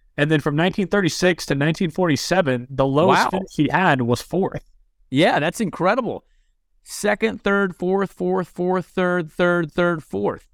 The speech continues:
Speaker 2: That's, like, astounding. I, I don't know if that's true or not, and feel free to debate with us about it because we just used the Google machine. But that is, I had no <laughs> idea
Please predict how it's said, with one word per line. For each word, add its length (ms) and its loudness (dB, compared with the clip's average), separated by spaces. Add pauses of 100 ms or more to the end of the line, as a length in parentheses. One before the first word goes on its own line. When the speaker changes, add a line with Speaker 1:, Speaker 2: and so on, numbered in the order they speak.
Speaker 2:
That's, 400 0
like, 220 4 (340)
astounding. 640 0
I, 240 -2
I 40 2
don't 160 0
know 120 2
if 100 0
that's 220 -2
true 240 -2
or 80 0
not, 300 2
and 140 0
feel 200 0
free 200 0
to 120 0
debate 240 2
with 100 0
us 160 0
about 220 2
it 80 -14
because 340 -4 (460)
we 180 0
just 260 -2
used 220 0
the 80 -2
Google 240 0
machine. 500 -2
But 220 -2
that 200 4
is, 380 0 (720)
I 120 2
had 140 4
no 200 4
<laughs> 80 4
idea 320 -4